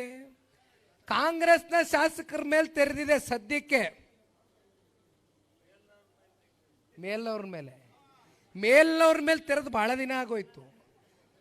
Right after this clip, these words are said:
ಆ ತೆರೆದು ತೆರೆದುನೇ ಮೇಲ್ನವ್ರ ಮೇಲೆ ಕಣ್ಣು.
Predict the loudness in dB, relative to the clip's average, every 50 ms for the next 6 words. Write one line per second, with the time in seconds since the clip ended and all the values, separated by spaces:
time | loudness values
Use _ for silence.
0 | _ _ _ _ _ _ -8 -6 -6 -6 -4 -2 0 0 0 0 -2 -4 -4 -4
1 | -2 -2 -2 0 0 2 2 4 2 2 2 0 0 0 2 4 4 4 2 2
2 | -2 -2 -2 -4 -4 -4 -2 -2 -2 0 0